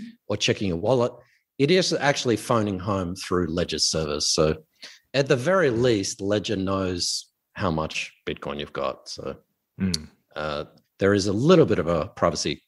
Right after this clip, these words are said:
Speaker 1: concern about that. But with V P Ns and other ways, there are sort of ways to mitigate that. But yeah,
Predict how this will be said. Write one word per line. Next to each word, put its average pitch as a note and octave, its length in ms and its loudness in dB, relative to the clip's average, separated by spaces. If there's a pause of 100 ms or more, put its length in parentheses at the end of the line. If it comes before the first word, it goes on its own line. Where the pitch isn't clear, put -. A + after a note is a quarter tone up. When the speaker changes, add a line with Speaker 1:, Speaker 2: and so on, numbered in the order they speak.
Speaker 1:
concern F2+ 320 0
about E2+ 200 2
that. - 320 0 (640)
But E3 140 4
with D#3 140 2
V D#3+ 120 2
P D3 180 2
Ns C#3+ 200 4
and A#2+ 100 4
other A2+ 140 4
ways, F#2+ 320 0
there E2+ 180 -2
are E2 120 -6 (100)
sort E2 240 -6
of D#2 120 -4 (200)
ways D#2+ 300 2
to E2 100 -4
mitigate D2+ 460 0
that. F2+ 340 2
But F2+ 200 4
yeah, F2+ 280 4